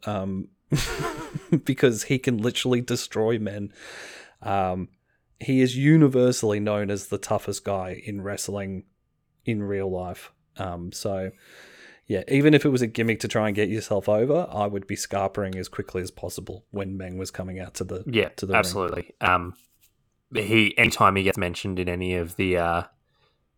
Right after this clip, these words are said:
Speaker 2: the, uh, you know, sort of Conrad Thompson, uh, podcasts, it's always about how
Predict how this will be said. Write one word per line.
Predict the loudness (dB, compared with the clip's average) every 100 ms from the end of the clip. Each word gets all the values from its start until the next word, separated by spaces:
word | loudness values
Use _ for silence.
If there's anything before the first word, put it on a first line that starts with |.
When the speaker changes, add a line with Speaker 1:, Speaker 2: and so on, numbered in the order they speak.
| -10
Speaker 2:
the, | 2 4 6
uh, | 4 2 _ _ -20 _ 2
you | 4
know, |
sort | 6 4
of | 4
Conrad | 4 6 6 6 4
Thompson, | 0 0 -2 -4 -6 -10 _ 0
uh, | 4 4 2
podcasts, | -2 2 4 4 2 -8
it's | -8 -8 -4
always | -2 4 4 4 -2 -6
about | -6 0 0 0 2
how | 4 4 0